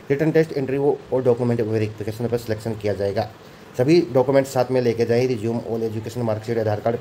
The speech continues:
पासपोर्ट साइज फोटो, बैंक पासबुक, फोटोकॉपी, पैन कार्ड, all ओरिजिनल डॉक्यूमेंट, पासपोर्ट, all डॉक्यूमेंट फोटोकॉपी सेट अवश्य साथ में लेके जाए। अभी बात करते हैं guys campus interview details की। तो ग्यारह सितंबर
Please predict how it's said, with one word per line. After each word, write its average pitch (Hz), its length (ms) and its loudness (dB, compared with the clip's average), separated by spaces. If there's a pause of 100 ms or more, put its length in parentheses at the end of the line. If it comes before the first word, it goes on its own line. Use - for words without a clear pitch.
पासपोर्ट 110 300 -2
साइज 110 120 -6
फोटो, 110 260 -2
बैंक 107 280 -4
पासबुक, 113 280 -4
फोटोकॉपी, 117 560 -2 (420)
पैन 165 180 4
कार्ड, 165 160 4
all 151 200 0
ओरिजिनल 131 320 -2
डॉक्यूमेंट, 123 400 -2
पासपोर्ट, 117 380 0 (1300)
all 170 200 4
डॉक्यूमेंट 143 320 2
फोटोकॉपी 123 400 -4
सेट 127 200 -4 (160)
अवश्य 120 200 -4
साथ 110 260 -6
में 117 100 0
लेके 107 240 0
जाए। 110 200 -2 (300)
अभी 123 160 0
बात 127 240 2
करते 143 200 0
हैं 143 80 0
guys 147 200 2
campus 131 540 0
interview 131 260 -2
details 127 360 -2
की। 135 100 -6
तो 131 80 -2
ग्यारह 135 240 4
सितंबर 135 460 0